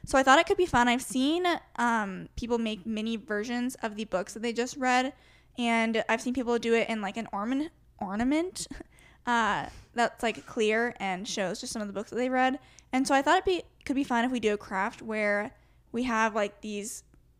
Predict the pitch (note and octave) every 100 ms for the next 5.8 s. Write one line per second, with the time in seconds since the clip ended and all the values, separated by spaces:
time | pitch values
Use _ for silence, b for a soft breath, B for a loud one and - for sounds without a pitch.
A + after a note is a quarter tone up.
0 | _ - C4 C4 A#3+ A3+ A3+ A#3+ - A#3
1 | - C#4 D#4+ E4 D4 A#3 A3 F#3+ F#3+ F#3+
2 | G#3 - - F3+ F3 F#3 G3 - - E3+
3 | A3+ - - E3 F3 D#3+ G3+ A3+ G#3 F#3
4 | - - - - A3+ C4+ D4+ D4 D#4 D#4
5 | C#4+ A#3 A3+ A3 F#3 E3 C3+